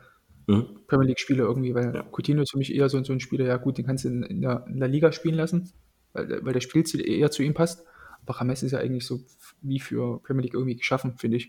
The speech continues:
Speaker 1: Mhm.
Speaker 2: Also genauso wie Thiago Silva irgendwie, das sind so die Spieler, die ich mir schon seit Jahren irgendwie in der Premier League gewünscht hätte.
Speaker 1: Ja.
Speaker 2: Ich wieder bei Everton, Alter.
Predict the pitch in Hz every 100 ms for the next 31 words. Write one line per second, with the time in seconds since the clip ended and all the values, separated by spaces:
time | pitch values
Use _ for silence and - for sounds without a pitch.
0 | - 90 - 131 135 135 - 135 127 139
1 | 139 123 127 127 135 131 - 139 135 135
2 | 135 127 - 131 123 123 135 117 123 123
3 | 120 131 127 120 127 135 127 127 135 _
4 | - - - - - _ _ _ _ _
5 | _ 120 123 120 - - 135 127 123 95
6 | 117 123